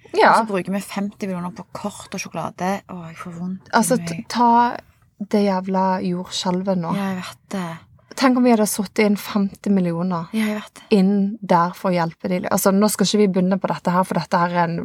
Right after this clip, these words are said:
Speaker 1: rabbit hole. Vi kan
Speaker 2: Etisk, ja,
Speaker 1: snakke
Speaker 2: ja.
Speaker 1: om en evighet, og vi skal jo holde oss på tematikken vi har
Speaker 2: Mm.
Speaker 1: valgt.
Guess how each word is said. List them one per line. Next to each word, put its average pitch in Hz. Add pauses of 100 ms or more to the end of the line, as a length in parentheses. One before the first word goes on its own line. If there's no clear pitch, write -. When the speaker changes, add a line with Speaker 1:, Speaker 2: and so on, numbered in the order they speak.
(140)
Speaker 1:
rabbit 180
hole. 165
Vi 202
kan 175
Speaker 2:
Etisk, 165
ja, 202
Speaker 1:
snakke 185
Speaker 2:
ja. 185
Speaker 1:
om 175 (520)
en 185
evighet, 180
og -
vi 196
skal 180
jo 165
holde 170
oss 175
på 175 (160)
tematikken 180
vi 190
har 226
Speaker 2:
Mm. -
Speaker 1:
valgt. 220